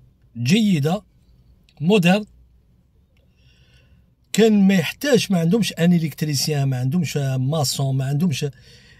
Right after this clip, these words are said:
كانوا الناس براوية اللي يخدموا لهم. ما حمدوش ربي، كانوا يروحوا للخارج يعطي لهم معمر القدافي الدراهم ويزيد يبحروا الباسبور والدنيا هكذا باش يكملوا يقعدوا.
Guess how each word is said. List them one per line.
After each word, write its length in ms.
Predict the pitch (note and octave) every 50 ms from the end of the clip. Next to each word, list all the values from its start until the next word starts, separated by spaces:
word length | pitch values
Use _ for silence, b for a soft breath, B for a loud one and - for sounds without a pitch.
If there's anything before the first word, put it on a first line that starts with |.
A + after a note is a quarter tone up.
| b b b b b
كانوا 260 | - F#3+ G3 F3 F3
الناس 460 | F3 F3+ A3 C4+ D#4 C#4 G#3+ - - D3+
براوية 520 | D3 F3 G3 F#3+ F3+ G#3 C4 C#4 D4 C4
اللي 140 | A#3 A#3 G#3
يخدموا 420 | F#3+ - - C#3 B2+ A#2 G#2 F#2+
لهم. 140 | F2 E2+ - - - - - - _ _ _ _ _ _ _ - - - - _ _ - - - _ _ _ _ - - - - - - _ _ _ _ - _ _ _ _ _ _ _ _ _ _ _ _ _ _ _ _ _ _ _ _ _ _ _ _ _ _ _ _ _ _ _ _ _ _ -
ما 120 | D#3 E3
حمدوش 480 | D3 - G3+ A3 B3+ - D4+ F#3+ - F3+
ربي، 280 | C#3+ B2+ A2 G#2+ G#2
كانوا 320 | G2+ - F3+ G#3 G#3+ G#3 G#3
يروحوا 440 | G3+ G3 F#3+ - - B3 D4+ D4 - _ _ _ _ _ -
للخارج 600 | F3+ F3+ E3 C3+ - - F3 G#3+ B3 A#3 D3+ - - _ _ b b b b b b b b b b -
يعطي 300 | D#3 D3 D3+ - A#3+ A3+
لهم 180 | F#3 E3 F3 D#3+ C#3+ C#3
معمر 280 | D3+ E3+ F3 F3 D#3+ C#3+
القدافي 720 | C3+ - - C#3+ C3+ D#3+ G#3 G#3+ F#3+ - - B3+ B3 - - - _ _ _ _ _ _ _ _ _ _ _ _ _ _ _ -
الدراهم 560 | C3 B2+ C3 G3 G3+ F#3+ F3+ E3+ F3+ A3 B3 G3+
ويزيد 460 | F3+ F3+ F3+ E3+ D3+ G3+ A3+ F#3 E3+
يبحروا 460 | F3 E3 F3 F3 - - F3+ F3+ F3+
الباسبور 600 | F3 - - E3+ D#3+ D3 - - C4+ C4 A3+ G3+
والدنيا 480 | F3+ E3+ D3+ D#3 F#3+ G3 F#3+ E3+ E3 F3+
هكذا 200 | G#3 G3+ G#3+ G3
باش 260 | F3 F3 D3 - F3
يكملوا 680 | E3 D#3 D3+ C#3+ C#3 - - F#3 F#3 G3 G3 G3+ D#3
يقعدوا. 360 | C#3 B2 B2 G#2+ G2+ F#2+ F#2+